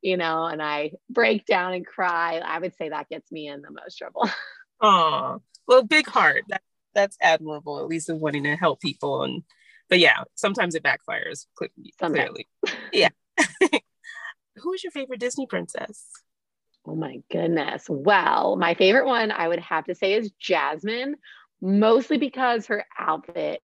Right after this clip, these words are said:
Speaker 2: Yeah.
Speaker 1: is spot on. <laughs> Um, but as a little kid, I always would have told you Cinderella just 'cause she had blonde hair and I have blonde hair and she likes sparkly dresses and I like sparkly dresses. That would have been my little kid answer, but my grown-up answer would be Jasmine.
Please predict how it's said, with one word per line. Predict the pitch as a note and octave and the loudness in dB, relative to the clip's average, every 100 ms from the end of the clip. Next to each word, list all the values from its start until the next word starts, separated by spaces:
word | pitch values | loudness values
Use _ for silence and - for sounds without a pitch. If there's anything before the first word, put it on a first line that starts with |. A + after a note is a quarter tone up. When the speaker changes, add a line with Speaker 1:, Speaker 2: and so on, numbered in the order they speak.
| _ _ _ _ _ _ | _ _ _ _ _ _
Speaker 2:
Yeah. | A3+ G3 - | 2 2 2
Speaker 1:
is | - D#3+ D#3 - - - | -2 0 -2 -8 -14 -20
spot | - - D3 | -6 -2 -2
on. | - F#3+ G#3 _ - - | -4 -8 -10 _ -12 -6
<laughs> | - - - - G#4+ - - _ A#3+ - - - - - | -4 -4 -6 0 0 0 -8 _ -8 -4 -4 -4 -4 2
Um, | A3 G3+ G3+ | 4 2 0
but | G#3+ | -2
as | G3 G#3 | -2 0
a | |
little | A#3+ A3+ | 0 -2
kid, | - E3 F3+ - | -4 -4 -4 -6
I | D#3 D#3+ E3+ F3 - _ _ | -6 -4 -4 -6 -8 _ _
always | F#3 E3+ E3 - | -6 -4 -4 -6
would | D#3+ | -12
have | D3+ | -10
told | D#3+ D3 | -10 -8
you | C#3 | -10
Cinderella | - D3+ C3 A#2 - - | -6 -6 -4 -6 -8 -12
just | - - | -18 -10
'cause | F3+ - - | -10 -10 -18
she | - G#3+ | -4 2
had | F3+ | 2
blonde | C#3 C3+ - | 0 -6 -6
hair | - D4 C#4+ | -4 0 2
and | B3 | 2
I | F3 | 0
have | E3+ E3+ | -2 -4
blonde | - D3+ E3+ | -4 -4 -2
hair | C4+ B3 A#3 | 2 4 4
and | A3 | 4
she | E3 | 2
likes | D3+ - | 0 -4
sparkly | - D#3+ - D#3+ | -4 -4 -2 -4
dresses | B3+ D4 - C4+ A#3 | 2 2 4 4 4
and | F#3 | 0
I | D#3+ | -2
like | D#3+ - | -2 -4
sparkly | - E3+ - F3 | -4 -2 0 0
dresses. | C#4+ C#4+ - C#4 - - _ | 4 2 2 -4 -4 -16 _
That | G3 | 0
would | G3 | 2
have | F#3+ | 2
been | G3 | -2
my | E3+ | -2
little | D#3+ D#3+ D#3+ | -2 -4 -4
kid | G#3 | -4
answer, | G3+ G#3+ G#3 F#3+ | -6 -6 -4 -4
but | D#3 | -4
my | D#3 | -8
grown-up | C#3 D#3+ D3+ C#3 | -6 -6 -8 -10
answer | D#3 E3+ - | -12 -10 -10
would | D#3 | -10
be | - | -10
Jasmine. | - - - - | -12 -12 -12 -16